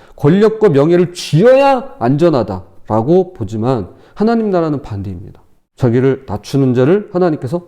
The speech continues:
높이십니다. 이것이 예수님께서 가신 길이고 우리가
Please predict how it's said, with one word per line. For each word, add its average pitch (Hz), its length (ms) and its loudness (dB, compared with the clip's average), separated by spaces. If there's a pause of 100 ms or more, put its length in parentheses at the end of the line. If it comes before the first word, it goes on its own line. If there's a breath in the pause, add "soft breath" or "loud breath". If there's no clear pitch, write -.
(160)
높이십니다. - 560 -14 (440)
이것이 180 600 2 (200 loud breath)
예수님께서 139 560 -2
가신 127 360 -2
길이고 113 500 0 (200 loud breath)
우리가 98 300 -4